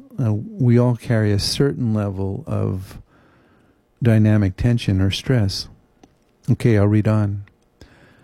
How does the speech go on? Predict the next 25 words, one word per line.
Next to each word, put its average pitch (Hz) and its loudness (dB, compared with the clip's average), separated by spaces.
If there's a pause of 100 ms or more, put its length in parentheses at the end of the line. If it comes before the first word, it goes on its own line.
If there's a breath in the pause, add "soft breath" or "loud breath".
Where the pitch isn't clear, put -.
(140 soft breath)
Again, 117 2
if 107 -6
you'd 117 -2
like 110 -2
to 113 -4
comment, 110 0
eight 113 2
oh 107 2
eight, 107 2
eight 107 0
seven 104 0
three, 120 2 (720 soft breath)
three 117 2
four 104 2
three 101 0
five. 101 2
We're 113 4
live 107 0 (500 loud breath)
March 113 0
the 101 0 (100)
tenth, 113 0 (840 soft breath)
two - 0
thousand 101 2
and 95 2
twenty. 101 0